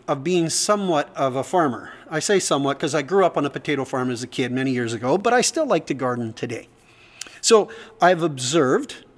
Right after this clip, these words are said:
some patterns from the plants that I've grown over the years. First of all, the goal of growing a plant is that it will become mature and have a support system like roots and a stalk and branches to be able to produce and sustain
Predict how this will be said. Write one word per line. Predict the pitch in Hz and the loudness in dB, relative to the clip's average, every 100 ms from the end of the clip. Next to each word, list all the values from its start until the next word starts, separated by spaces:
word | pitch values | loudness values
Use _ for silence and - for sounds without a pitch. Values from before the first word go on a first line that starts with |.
| _ | _
some | - 262 302 | 0 2 2
patterns | - 123 139 180 - | 2 0 0 -2 -2
from | 214 | -2
the | 214 | -2
plants | 220 170 156 165 - | -2 -2 0 -2 -2
that | 208 | 2
I've | 165 175 | 2 0
grown | 135 120 131 | -4 -4 -2
over | 113 123 | -4 -4
the | 143 | 0
years. | 196 139 101 - - _ _ - - - | 4 2 0 -10 -12 _ _ -20 -20 -20
First | - 247 - | -2 0 2
of | 165 | 2
all, | 139 | 4
the | 165 190 | 4 2
goal | 233 240 139 180 | 2 2 4 2
of | 151 127 | -2 -6
growing | 165 196 214 160 156 - - | 0 4 6 4 2 -8 -8
a | 151 | -6
plant | - 143 139 | 0 0 2
is | 165 147 | 0 2
that | 156 | 0
it | 160 | 0
will | 147 | -2
become | 147 160 175 | -2 -2 0
mature | 208 208 - 147 151 | 0 -2 0 2 2
and | 156 | 0
have | 147 | -2
a | 147 | -2
support | 175 165 - 175 175 | -4 -4 0 0 -2
system | - 160 - 196 | -4 -4 -2 -2
like | 160 123 | -2 0
roots | 139 147 196 | 0 2 0
and | 196 | -2
a | |
stalk | - 139 131 180 | -2 -2 0 0
and | 180 | -2
branches | 135 120 120 151 208 - - - - _ | -2 -2 -4 -6 -8 -12 -20 -20 -20 _
to | 220 | -6
be | 196 202 | 0 4
able | 196 196 | 4 2
to | 196 185 - - - | -2 -6 -6 -12 -4
produce | 196 151 147 - | -2 0 0 0
and | 185 | -4
sustain | - 185 - 123 135 | -4 -4 -4 -4 -6